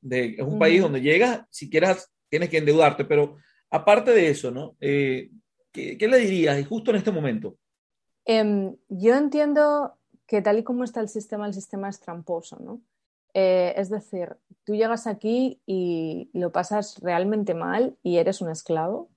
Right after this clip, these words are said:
Speaker 2: de Esclavos Unidos, pero al final, si puedes enviar un poquito, ¿no? a tu país, eh, esas remesas allí parecen, eh, la gran cosa, ¿no? Em, y entiendo que esto está, está ideado de esa forma, ¿no?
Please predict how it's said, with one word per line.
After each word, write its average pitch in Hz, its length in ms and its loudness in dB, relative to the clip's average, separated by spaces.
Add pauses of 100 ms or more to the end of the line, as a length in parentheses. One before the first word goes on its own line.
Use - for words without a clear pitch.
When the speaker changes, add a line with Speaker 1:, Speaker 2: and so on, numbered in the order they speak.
(120)
Speaker 2:
de 180 120 -2
Esclavos 175 480 0
Unidos, 190 460 -4 (320)
pero 185 160 4
al 180 80 6
final, 233 380 6
si 254 120 0
puedes 196 320 2
enviar 180 440 2
un 185 120 -4
poquito, 175 500 -4
¿no? 220 220 -4
a 196 80 -4
tu 170 160 -4
país, 202 480 2
eh, 165 300 2
esas 185 220 -2
remesas 175 500 -4
allí 170 200 0
parecen, 165 580 -2 (460)
eh, 151 520 2
la 160 140 6
gran 170 280 0
cosa, 165 380 -4
¿no? 202 200 -4 (480)
Em, 190 880 6 (540)
y 226 160 8
entiendo 220 560 8
que 185 80 4
esto 180 220 2
está, 175 760 2
está 180 340 4
ideado 185 460 8
de 175 100 4
esa 180 220 -6
forma, 147 400 -8
¿no? 247 200 -4